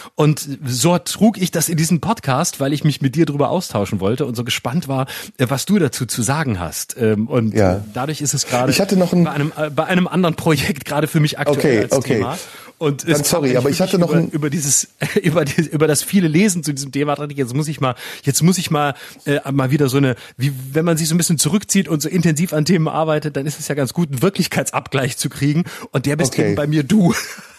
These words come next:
Speaker 2: Okay. Na, ich hatte noch einen anderen Gedanken, den ich dir auch mitteilen wollte, der mir jetzt einfällt parallel. Ähm, in, ich, also ich hatte gestern so einen Moment, wir sind ja beide im Urlaub und da liegt man wahrscheinlich ab und zu mal <laughs> auf einer Liege und hat so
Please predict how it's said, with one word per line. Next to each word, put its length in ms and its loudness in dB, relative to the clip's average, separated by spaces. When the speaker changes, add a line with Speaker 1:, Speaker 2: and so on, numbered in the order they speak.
Speaker 2:
Okay. 420 0
Na, 100 2
ich 120 2
hatte 200 2
noch 120 4
einen 120 2
anderen 240 4
Gedanken, 380 2
den 120 4
ich 80 2
dir 180 2
auch 100 0
mitteilen 460 2
wollte, 220 2
der 140 2
mir 100 2
jetzt 180 0
einfällt 560 2
parallel. 520 2
Ähm, 420 4
in, 300 0
ich, 220 -2
also 220 0
ich 140 0
hatte 320 2
gestern 300 2
so 120 4
einen 80 6
Moment, 460 4
wir 100 6
sind 180 2
ja 80 4
beide 220 2
im 80 0
Urlaub 360 4
und 60 2
da 60 6
liegt 240 2
man 160 2
wahrscheinlich 480 0
ab 100 -2
und 100 0
zu 140 2
mal 260 2
<laughs> 140 -8
auf 160 0
einer 140 6
Liege 440 4
und 260 0
hat 120 0
so 280 2